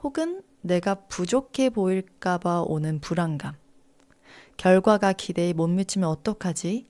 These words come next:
하는 두려움, 남들이 나를 어떻게 볼지 비교, 평가에 대한 수치심, 체력적, 정신적 스트레스에 대한 피로감 등등등.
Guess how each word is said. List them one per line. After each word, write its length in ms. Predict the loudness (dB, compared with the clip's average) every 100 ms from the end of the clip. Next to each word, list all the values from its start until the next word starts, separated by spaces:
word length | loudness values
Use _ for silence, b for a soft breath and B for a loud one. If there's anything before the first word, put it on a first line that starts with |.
| _
하는 300 | -6 -2 -2
두려움, 580 | -2 0 4 4 2 -4 -10 _ _ _ _ _ _ _ _ _
남들이 520 | -2 0 2 2 2 2
나를 280 | 2 2
어떻게 500 | 0 0 -4 -4 -2
볼지 640 | 0 -2 -2 -6 -8 -8 -8
비교, 480 | -6 -4 0 2 2 0
평가에 600 | -4 -4 -4 -2 0 -2
대한 320 | -2 -2 -4
수치심, 840 | -6 -10 -10 -6 -4 -4 -6 -8 -10 b b b
체력적, 760 | -6 -2 0 -2 -6 -4 -4 -2
정신적 840 | -2 0 0 0 -2 -2 -2 -2
스트레스에 580 | -6 -4 -4 -4 -4 -2
대한 300 | -2 -2 -4
피로감 600 | -6 -4 -2 -2 -2 -4
등등등. 800 | -2 0 0 0 -4 -4 -4 -6